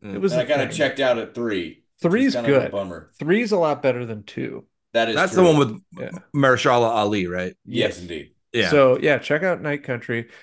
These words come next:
Speaker 1: But you got Jodie
Speaker 2: Uh,
Speaker 1: Foster in it. It's gotta be good. And back to Mister Missus Smith, literally anything Donald Glover does, I will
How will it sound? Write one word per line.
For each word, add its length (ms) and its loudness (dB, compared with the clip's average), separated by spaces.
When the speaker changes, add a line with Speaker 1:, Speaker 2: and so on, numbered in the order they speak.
Speaker 1:
But 100 0
you 60 0
got 100 8
Jodie 280 4
Speaker 2:
Uh, 40 -4
Speaker 1:
Foster 320 0
in 60 -2
it. 60 -2
It's 120 -10
gotta 260 2
be 120 -6
good. 400 -12
And 160 -4
back 240 -2
to 60 -12
Mister 220 -10
Missus 300 -14
Smith, 300 -10
literally 420 -2
anything 500 -4
Donald 400 -6
Glover 300 -6
does, 460 -8
I 160 -2
will 420 -6